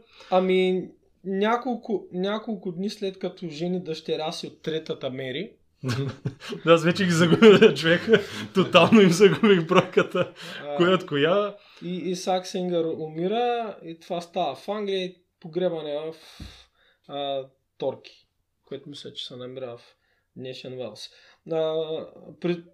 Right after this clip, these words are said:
Speaker 1: при смъртта си той е един от най-богати хора в света изобщо. А, интересно, че раздава много голямо наследство на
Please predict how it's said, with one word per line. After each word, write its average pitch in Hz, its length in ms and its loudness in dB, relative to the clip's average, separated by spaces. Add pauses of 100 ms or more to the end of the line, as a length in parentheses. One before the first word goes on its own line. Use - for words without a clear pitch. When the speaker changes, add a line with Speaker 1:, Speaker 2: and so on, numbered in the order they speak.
(540)
Speaker 1:
при 165 140 -6
смъртта 165 480 -4
си 240 280 -10
той 190 300 -2
е 185 60 0
един 175 240 -4
от 170 120 -10
най-богати 151 520 -4
хора 127 220 -8
в - 60 -12
света 113 280 -14
изобщо. 113 540 -16 (840)
А, 131 80 -18 (1080)
интересно, 170 640 -2
че 160 340 -2
раздава 151 440 -2
много 151 200 -8
голямо 139 340 -6
наследство 131 440 -12
на 127 220 -10